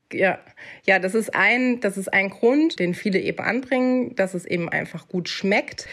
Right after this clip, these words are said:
Was schmeckt gut? Es schmeckt das gut, was wir gewohnt sind. Und da kommen wir eben genau zu dem nächsten Punkt, dass eben fast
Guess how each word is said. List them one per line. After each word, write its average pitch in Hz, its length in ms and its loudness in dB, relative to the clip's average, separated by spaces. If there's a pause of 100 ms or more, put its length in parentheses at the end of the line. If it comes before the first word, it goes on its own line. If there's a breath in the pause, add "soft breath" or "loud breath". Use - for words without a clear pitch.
(360 loud breath)
Was 196 260 -2
schmeckt 254 400 -2
gut? 269 460 2
Es 196 160 -4
schmeckt 190 260 0
das 190 220 -2
gut, 196 260 -2
was 185 200 -4
wir 175 80 -2
gewohnt 175 520 2
sind. 294 440 2
Und 190 240 0
da 190 80 2
kommen 190 240 -2
wir - 80 -2
eben 180 200 -2
genau 170 300 0
zu 170 160 -10
dem 170 140 -4
nächsten 180 340 -2
Punkt, 214 420 0 (360 loud breath)
dass 190 320 0 (200)
eben 175 520 0 (260)
fast - 420 -6